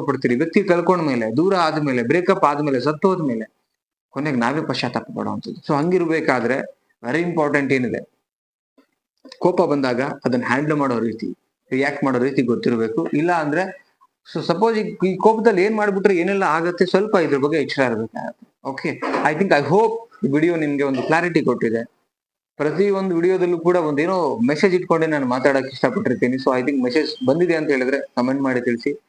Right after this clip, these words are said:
ಮತ್ತೊಂದು ಟಾಪಿಕ್ ಅಲ್ಲಿ ಸಿಗೋಣ. ಅದಕ್ಕಿಂತ ಮುಂಚೆ ಕೌನ್ಸಿಲಿಂಗ್ ಬೇಕು ಅಂದ್ರೆ ಕಾಂಟ್ಯಾಕ್ಟ್ ಮಾಡಿ, ಸ್ಕ್ರೀನ್ ಮೇಲೆ ನಂಬರ್ ಹಾಕಿರ್ತೀನಿ, ಫೀಸ್ ಇರುತ್ತೆ, ಅಪಾಯಿಂಟ್ಮೆಂಟ್ ತಗೊಂಡು ಮಾತಾಡ್ಬೋದು ಅಂತ ಹೇಳ್ತಾ, ಚಾನಲ್ಗೆ ಹೊಸಬ್ರಾಗಿದ್ರೆ ಸಬ್ಸ್ಕ್ರೈಬ್ ಮಾಡಿ ಸಪೋರ್ಟ್ ಮಾಡ್ತಾರೆ. ಮತ್ತೊಂದು ಟಾಪಿಕ್ ಅಲ್ಲಿ ಸಿಗ್ತೀನಿ. Thank you so much.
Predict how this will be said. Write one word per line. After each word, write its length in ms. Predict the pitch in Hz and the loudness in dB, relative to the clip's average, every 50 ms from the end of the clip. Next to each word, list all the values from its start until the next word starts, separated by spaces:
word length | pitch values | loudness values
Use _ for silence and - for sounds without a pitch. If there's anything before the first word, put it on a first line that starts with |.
| _ _ _ _ _ _ _ - - - - - _ - | _ _ _ _ _ _ _ -20 -20 -20 -20 -12 _ -2
ಮತ್ತೊಂದು 240 | 127 123 156 156 151 | 0 2 2 2 2
ಟಾಪಿಕ್ 220 | 156 151 160 151 | 2 2 2 0
ಅಲ್ಲಿ 100 | 151 139 | 2 2
ಸಿಗೋಣ. 220 | 139 139 147 156 | 2 2 2 2
ಅದಕ್ಕಿಂತ 240 | 151 139 135 143 143 | 0 0 0 0 0
ಮುಂಚೆ 500 | 135 135 147 156 151 - 175 170 170 165 | 0 0 -2 -2 -2 -2 0 0 0 0
ಕೌನ್ಸಿಲಿಂಗ್ 440 | - 160 135 143 139 139 143 143 139 | 0 0 0 0 0 0 0 0 2
ಬೇಕು 180 | 139 127 131 127 | 0 0 0 0
ಅಂದ್ರೆ 180 | 123 120 123 | 0 0 0
ಕಾಂಟ್ಯಾಕ್ಟ್ 400 | 120 139 139 151 151 165 - 165 | 2 2 2 2 0 -2 0 0
ಮಾಡಿ, 200 | 151 143 147 143 | 0 0 0 0
ಸ್ಕ್ರೀನ್ 260 | 143 143 - 143 139 | -2 -2 -2 0 0
ಮೇಲೆ 100 | 135 131 | 0 0
ನಂಬರ್ 220 | 131 127 135 143 139 | 0 0 0 0 0
ಹಾಕಿರ್ತೀನಿ, 440 | 135 135 - 131 120 135 135 135 135 | -2 -2 -4 -2 -2 0 -2 0 0
ಫೀಸ್ 200 | - 143 135 139 | 0 0 0 0
ಇರುತ್ತೆ, 240 | 131 131 123 - | 0 0 0 0
ಅಪಾಯಿಂಟ್ಮೆಂಟ್ 380 | 104 123 127 127 127 123 123 120 | 0 0 0 0 0 -2 -2 -2
ತಗೊಂಡು 200 | 123 120 123 120 | 0 0 0 0
ಮಾತಾಡ್ಬೋದು 520 | 120 131 135 143 131 123 120 123 123 123 | -2 0 0 0 0 0 0 0 0 0
ಅಂತ 140 | 123 120 - - | -2 -2 -2 -2
ಹೇಳ್ತಾ, 360 | 135 135 143 147 - - - - - - - _ _ _ _ _ _ _ _ - | 0 0 0 0 0 -2 -2 -2 -4 -12 -16 _ _ _ _ _ _ _ _ -6
ಚಾನಲ್ಗೆ 260 | - 135 147 160 165 | -4 -2 -2 0 0
ಹೊಸಬ್ರಾಗಿದ್ರೆ 580 | 151 151 147 - 156 151 160 139 135 139 135 131 | 0 0 0 0 0 2 2 2 2 0 0 -2
ಸಬ್ಸ್ಕ್ರೈಬ್ 400 | 131 - 127 - - 160 147 135 | -2 -2 -2 0 0 0 0 2
ಮಾಡಿ 180 | 151 139 135 | 0 0 0
ಸಪೋರ್ಟ್ 300 | 127 - 120 - 185 127 | 0 -2 -2 -2 -2 0
ಮಾಡ್ತಾರೆ. 360 | 127 123 120 120 - 135 131 123 | 0 0 0 0 0 0 0 0
ಮತ್ತೊಂದು 260 | 120 113 127 131 120 | 0 2 2 2 2
ಟಾಪಿಕ್ 220 | 123 113 123 123 | 2 2 2 0
ಅಲ್ಲಿ 100 | 123 117 | 0 0
ಸಿಗ್ತೀನಿ. 280 | - 120 120 - 143 139 | -2 -2 -2 0 -2 -2
Thank 220 | 135 131 127 123 120 | 0 -2 -2 -4 -4
you 80 | 131 - - | -6 -4 -2
so 60 | 139 135 139 | -2 -2 -2
much. 140 | 143 139 - | -2 -6 -8